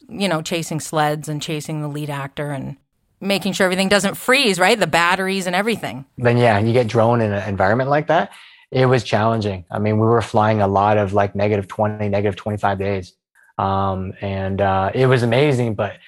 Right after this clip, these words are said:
Speaker 2: working in that environment is difficult, let alone working with
Speaker 1: Mm-hmm.
Speaker 2: electronics, let alone working with some of the, you know, the camera systems, you know, a hundred fifty to two hundred thousand dollars in the air,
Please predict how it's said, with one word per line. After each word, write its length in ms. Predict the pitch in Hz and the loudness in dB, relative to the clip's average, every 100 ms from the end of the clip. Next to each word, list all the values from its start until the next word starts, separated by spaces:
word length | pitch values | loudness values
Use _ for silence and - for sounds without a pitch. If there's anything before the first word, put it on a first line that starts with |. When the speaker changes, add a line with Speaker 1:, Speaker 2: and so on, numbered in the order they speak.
| - _ | -20 _
Speaker 2:
working 440 | 131 147 175 147 131 | 2 4 4 2 0
in 200 | 117 110 | 0 0
that 300 | 107 104 - _ | -2 -2 -8 _
environment 500 | 123 107 104 101 104 | -2 0 0 -2 -4
is 100 | 98 | -6
difficult, 540 | 110 104 - 95 87 - | -4 -6 -6 -8 -8 -6
let 180 | 113 110 | 0 2
alone 300 | 107 104 98 | 2 0 0
working 380 | 98 107 107 98 | -2 -2 -4 -4
with 240 | 95 92 _ - | -6 -8 _ -4
Speaker 1:
Mm-hmm. 540 | 196 185 196 175 165 | -2 0 -2 -2 0
Speaker 2:
electronics, 760 | 101 104 - 170 139 104 - - | 0 0 2 4 4 0 -6 -12
let 240 | - 110 110 | -4 0 2
alone 420 | 110 110 107 107 | 2 2 0 0
working 340 | 107 113 120 | 0 0 -2
with 140 | 107 104 | -2 -2
some 260 | - 123 | -2 0
of 80 | 127 | 2
the, 160 | 120 117 | 2 0
you 60 | 120 | -2
know, 100 | 117 | -2
the 80 | 110 | -4
camera 320 | - 131 139 | 0 0 0
systems, 420 | - 107 - 110 | 0 -4 -2 -4
you 80 | 104 | -2
know, 140 | 110 104 | -2 -4
a 40 | |
hundred 280 | 98 120 113 | -2 -2 -2
fifty 200 | 120 110 | -6 -8
to 100 | 101 | -8
two 100 | 120 | -6
hundred 160 | 110 101 | -6 0
thousand 260 | 110 107 | -2 0
dollars 260 | 104 107 104 | 0 0 0
in 60 | |
the 80 | 101 | -2
air, 280 | 107 135 - | -2 -2 -4